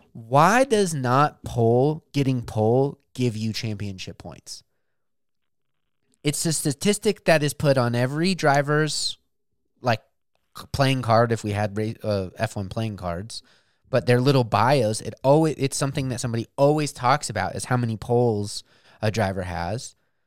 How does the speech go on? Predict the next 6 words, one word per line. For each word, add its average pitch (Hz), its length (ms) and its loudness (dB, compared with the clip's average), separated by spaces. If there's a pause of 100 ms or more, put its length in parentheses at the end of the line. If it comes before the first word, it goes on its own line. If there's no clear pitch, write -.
(760)
Um, 123 560 0
but 143 260 2
nobody, 160 760 4 (160)
but 139 200 -2
yet 147 320 0
nobody 135 1080 4